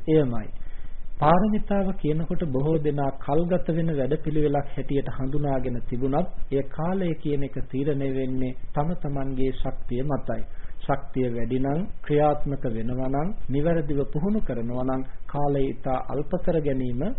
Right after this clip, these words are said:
තමන් සතු කාර්යයක්. ඒ නිසා පාරමිතාවයි කියන එක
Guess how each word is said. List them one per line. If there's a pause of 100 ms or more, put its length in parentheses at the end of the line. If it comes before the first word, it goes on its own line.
තමන්
සතු
කාර්යයක්. (560)
ඒ
නිසා
පාරමිතාවයි
කියන
එක